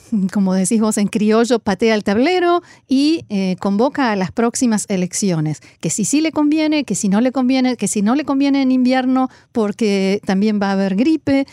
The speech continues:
eh, que si le conviene a principios del año próximo porque la crisis económica ya va a estar un poco más, eh, suavizada. ¿Qué opinás vos de esto?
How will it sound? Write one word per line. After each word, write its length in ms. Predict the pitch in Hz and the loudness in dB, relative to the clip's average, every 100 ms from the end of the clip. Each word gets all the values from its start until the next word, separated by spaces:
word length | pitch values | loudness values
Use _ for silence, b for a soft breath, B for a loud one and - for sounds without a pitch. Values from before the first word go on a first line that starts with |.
| B | B
eh, 180 | - 220 | -4 -4
que 140 | 196 214 | -2 -2
si 180 | - | -2
le 120 | 202 185 | -2 -2
conviene 380 | 196 214 233 | 0 0 0
a 60 | 226 | 0
principios 520 | 202 214 233 214 214 | 0 -2 0 -2 0
del 160 | 202 202 | 0 0
año 220 | 202 208 | 0 0
próximo 440 | 208 226 - 220 196 | -2 -2 0 -2 -2
porque 260 | 190 185 | -4 -4
la 100 | 196 190 | -4 -2
crisis 380 | 214 - 196 | -4 -4 -4
económica 760 | 202 202 202 208 208 185 190 185 B B - | -4 -2 0 0 0 -2 -2 -2 B B -4
ya 200 | 202 196 | -2 -2
va 60 | |
a 20 | |
estar 220 | 196 214 208 | -2 -2 -2
un 100 | 196 | -2
poco 300 | 202 - 196 | -4 -2 -2
más, 340 | 190 190 - | 0 -2 -2
eh, 240 | 180 175 165 b b | -2 -2 -4 b b
suavizada. 880 | - 196 180 180 285 294 269 247 - _ _ _ | -6 -2 -2 -2 0 0 0 0 -4 _ _ _
¿Qué 160 | - | -2
opinás 400 | 302 285 233 190 | -2 0 2 2
vos 180 | 175 165 | 0 -2
de 120 | 156 | -4
esto? 240 | 151 - | -6 -12